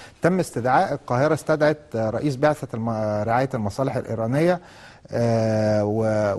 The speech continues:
ووزارة الخارجية صرحت إن ده بيعود إلى اتصالات دبلوماسيين إيرانيين بعناصر من تنظيم الإخوان المسلمين. لكن السفير بدر عبد العاطي، المتحدث الرسمي باسم وزارة الخارجية، قال إن استدعاء مكتبي أماني، اللي هو رئيس بعثة المصالح الإيرانية في القاهرة،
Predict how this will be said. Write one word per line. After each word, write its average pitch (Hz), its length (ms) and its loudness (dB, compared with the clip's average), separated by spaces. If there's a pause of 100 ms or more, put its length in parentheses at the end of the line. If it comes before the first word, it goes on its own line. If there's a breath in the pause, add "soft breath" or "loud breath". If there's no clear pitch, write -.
ووزارة 107 360 0
الخارجية 127 320 -4
صرحت 139 400 -2
إن 120 180 -4
ده 147 80 2
بيعود 147 400 0
إلى 135 100 0
اتصالات 131 420 -2
دبلوماسيين 117 600 -4
إيرانيين 117 400 -2
بعناصر 123 360 -2
من 123 80 -6
تنظيم 120 300 -4
الإخوان 135 320 -4
المسلمين. 107 540 -4 (360 loud breath)
لكن 120 200 0
السفير 147 320 0
بدر 165 260 2
عبد 127 180 2
العاطي، 151 320 2
المتحدث 139 500 -4
الرسمي 135 340 -2
باسم 135 240 -6
وزارة 123 240 -2
الخارجية، 139 580 0
قال 165 140 2 (340 loud breath)
إن 120 140 0
استدعاء 131 420 2
مكتبي 143 440 -2
أماني، 170 460 2
اللي 117 160 0
هو 123 220 2 (640)
رئيس 117 220 -4
بعثة 123 340 -2
المصالح 117 380 -4
الإيرانية 110 420 -2
في 127 100 -6
القاهرة، 165 460 2